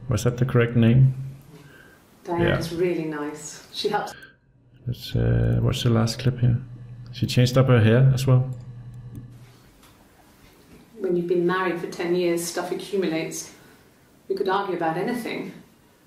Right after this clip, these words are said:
Speaker 2: And he's so nice. That doesn't help. He tries to smooth things over, and that just makes it worse. We're both passive aggressive, so we never normally argue directly about anything.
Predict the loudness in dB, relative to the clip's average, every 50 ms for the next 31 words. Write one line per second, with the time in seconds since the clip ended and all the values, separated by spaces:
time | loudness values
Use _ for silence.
0 | _ _ _ -16 -10 -6 -6 -4 -4 -4 -6 -8 -8 -8 -6 -4 -4 -4 -6 -8
1 | -12 -12 -14 -14 -12 -8 -8 -8 -8 -10 -14 -20 -20 _ -20 _ _ _ _ _
2 | _ _ _ -8 -6 -4 -4 -4 -2 -2 -4 -4 -6 -8 -6 -6 -8 -8 -10 -14
3 | -18 -20 -20 _ _ _ _ _ _ _ _ -18 -16 -12 -8 -6 -4 -4 -4 -6
4 | -6 -6 -6 -6 -6 -4 -2 0 0 0 0 -2 -6 -6 -6 -4 -4 -4 -6 -4
5 | -4 -4 -4 -4 -4 -6 -4 -6 -8 -8 -10 -14 -20 _ _ _ _ _ _ -8
6 | -6 -6 -6 -6 -4 -4 -4 -4 -4 -6 -8 -8 -6 -6 -4 -4 -4 -6 -6 -8
7 | -12 -14 -14 -16 -18 -20 -20 -20 -20 _ _ _ _ _ _ _ _ _ _ _
8 | _ _ _ _ _ _ _ _ _ -8 -8 -6 -4 -6 -6 -6 -8 -10 -14 -16
9 | -14 -14 -12 -10 -10 -10 -10 -10 -10 -12 -12 -12 -10 -8 -6 -6 -4 -6 -6 -6
10 | -6 -6 -6 -6 -8 -12 -14 -14 -16 -12 -10 -8 -8 -8 -8 -8 -8 -8 -8 -10
11 | -12 -10 -8 -8 -8 -10 -12 -14 -16 -18 -20